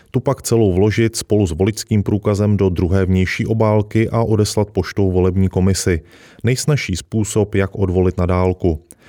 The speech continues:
V každém kraji vznikne zvláštní volební okrsek pro korespondenční hlasy. Komise zkontroluje voličský průkaz a lístky spočítá jako v jiné běžné volební místnosti.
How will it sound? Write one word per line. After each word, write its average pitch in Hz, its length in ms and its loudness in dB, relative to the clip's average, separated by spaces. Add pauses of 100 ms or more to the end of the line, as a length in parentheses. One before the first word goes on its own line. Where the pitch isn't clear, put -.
V - 60 -20
každém 107 380 0
kraji 110 420 0
vznikne 98 400 0
zvláštní 104 460 -2
volební 98 380 0
okrsek 113 540 -4
pro 123 200 0
korespondenční 98 880 0
hlasy. 90 360 0 (500)
Komise 113 380 0
zkontroluje 110 640 0
voličský 101 440 -2
průkaz 113 520 -2
a 120 60 0
lístky 139 380 -4
spočítá 104 680 -2
jako 101 260 0
v 82 100 -4
jiné 104 320 2
běžné 92 420 0
volební 87 400 0
místnosti. 90 720 0